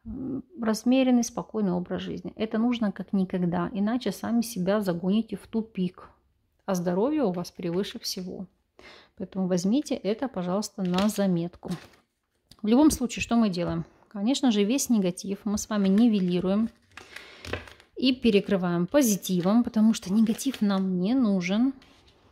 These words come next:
И так как у вас уязвимо здесь является всё-таки вопрос здоровья, то мы поступим следующим образом. Закроем вам это всё дело арканом «Сила».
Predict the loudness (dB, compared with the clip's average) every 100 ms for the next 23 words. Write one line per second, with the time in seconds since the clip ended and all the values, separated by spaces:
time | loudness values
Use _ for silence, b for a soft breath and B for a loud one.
0 | b b b b -14 -6 -6 -6 -4 2
1 | 2 2 -2 0 2 4 2 4 4 4
2 | 2 -2 -2 -2 0 -2 -2 -2 -2 -2
3 | -10 -12 -6 -6 0 0 2 0 2 2
4 | 2 -2 -4 _ B B B B B B
5 | _ -2 0 0 -2 -4 -6 -2 -2 -2
6 | -2 0 0 2 2 0 -4 -8 -6 -4
7 | -4 0 2 4 2 0 -2 -4 -4 -4
8 | -4 -4 -4 -2 0 2 2 2 0